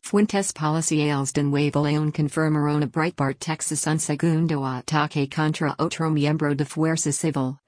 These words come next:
pero no dieron detalles sobre el tipo de ataque.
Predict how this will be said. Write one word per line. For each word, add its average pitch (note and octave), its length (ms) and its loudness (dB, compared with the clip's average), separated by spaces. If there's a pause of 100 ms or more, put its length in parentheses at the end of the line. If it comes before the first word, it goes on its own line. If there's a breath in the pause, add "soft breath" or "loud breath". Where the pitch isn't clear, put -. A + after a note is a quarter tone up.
(400 soft breath)
pero F#3+ 320 2
no E3 200 2
dieron D#3+ 440 2
detalles C#3+ 520 0
sobre D#3 500 0
el D3 180 2
tipo E3+ 340 0 (100)
de D#3 80 0
ataque. C3+ 760 -4